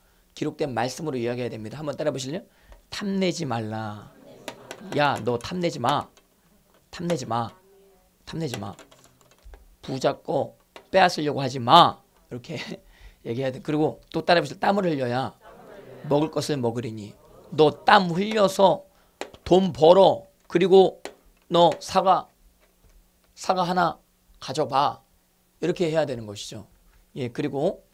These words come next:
또 따라해 보실래요? "일하기 싫어하거든. 먹지도 말게 하라." 예, "일하기 싫어하거든. 먹지도 말게 하라." 이 말씀으로 이렇게 탁탁 계속 이야기를 하면 돼요. 거기서만 벗어나지 아니하면 뭐 막 몇 번 막 논쟁하려고 달려들 수는 있겠지만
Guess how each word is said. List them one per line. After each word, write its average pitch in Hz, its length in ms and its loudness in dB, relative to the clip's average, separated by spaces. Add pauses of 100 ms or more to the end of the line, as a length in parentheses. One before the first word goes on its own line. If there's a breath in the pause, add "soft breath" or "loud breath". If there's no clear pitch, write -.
(640 loud breath)
또 185 100 0
따라해 175 200 4
보실래요? 156 220 -6
"일하기 165 380 2
싫어하거든. 120 580 -6 (640)
먹지도 139 480 -2
말게 107 320 -8
하라." 95 300 -18
예, 107 40 -12
"일하기 131 480 -2
싫어하거든. 117 420 -10
먹지도 104 300 -14
말게 104 260 -14
하라." - 120 -20
이 131 140 -4
말씀으로 123 680 -4 (280 soft breath)
이렇게 - 160 -8
탁탁 - 320 -10
계속 147 320 -2
이야기를 120 320 -8
하면 113 180 -14
돼요. - 200 -20 (800 soft breath)
거기서만 180 580 0
벗어나지 139 420 -4
아니하면 123 600 -6 (1200)
뭐 151 140 0
막 - 340 -10 (220)
몇 143 160 -4
번 170 160 -2
막 143 240 -6
논쟁하려고 147 520 -6
달려들 131 340 -8
수는 135 160 -14
있겠지만 131 420 -10